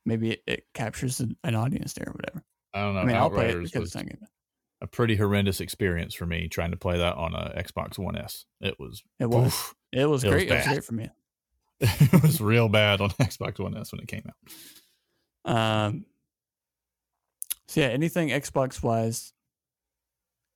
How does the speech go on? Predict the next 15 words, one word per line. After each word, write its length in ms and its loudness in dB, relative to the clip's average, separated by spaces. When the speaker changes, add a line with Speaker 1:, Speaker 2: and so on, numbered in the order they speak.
Speaker 1:
or 140 -2
I 140 4
guess 200 2
anything, 360 0
Xbox, 500 0
PlayStation, 580 0
Nintendo, 360 -2
as 120 -6
we 160 -2
near 240 0
the 100 -6
end 140 -4
of 60 -10
this 100 -14
podcast. 480 -14